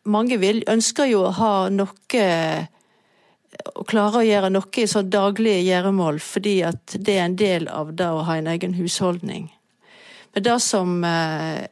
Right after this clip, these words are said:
hvis du spør deg, hva ville du gjort mer hvis du hadde, hvis du merker at du blir bedre, så er det jo å enten komme seg ut, gå tur, eller være sosial.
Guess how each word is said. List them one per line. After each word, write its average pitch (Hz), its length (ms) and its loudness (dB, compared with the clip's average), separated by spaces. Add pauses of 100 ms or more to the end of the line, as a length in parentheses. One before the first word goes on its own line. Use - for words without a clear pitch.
(280)
hvis - 160 -6
du 208 40 0
spør 208 360 0
deg, 190 100 0
hva 233 220 0
ville 185 180 0
du 185 80 2
gjort 180 280 -2
mer 202 380 2
hvis 165 200 -2
du 180 100 -4
hadde, 175 480 0 (380)
hvis 220 100 -4
du 208 80 -2
merker 196 340 0
at 220 80 -2
du 196 60 0
blir 180 220 0
bedre, 170 480 0
så 208 240 0
er 233 160 2
det 202 160 2
jo 165 180 0
å 156 160 0
enten 185 320 -4
komme 175 280 -2
seg 190 180 -4
ut, 202 300 -4
gå 185 120 0
tur, 214 400 -2 (440)
eller 202 200 2
være 170 300 0
sosial. 160 560 -4